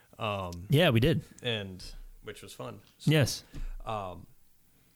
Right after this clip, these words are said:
Speaker 1: the, oh, you mentioned the roundabout scene?
Speaker 2: Yeah.
Speaker 1: Um, <clears throat> no French to our, no, no French,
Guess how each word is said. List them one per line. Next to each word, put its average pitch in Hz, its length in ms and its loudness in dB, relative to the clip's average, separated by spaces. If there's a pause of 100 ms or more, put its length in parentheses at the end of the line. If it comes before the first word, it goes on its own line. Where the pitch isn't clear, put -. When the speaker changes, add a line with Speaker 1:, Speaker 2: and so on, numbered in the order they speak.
(100)
Speaker 1:
the, 135 300 0
oh, 120 300 2
you 143 120 0
mentioned 156 320 -2
the 123 80 0
roundabout 135 540 0 (180)
scene? 151 440 -2
Speaker 2:
Yeah. 135 240 6 (1040)
Speaker 1:
Um, 92 340 -8 (340)
<clears throat> 110 280 0 (240)
no 147 200 0
French 135 400 -4
to 117 140 -2
our, 104 340 -2
no, 117 280 -2
no 95 280 -6
French, - 480 -4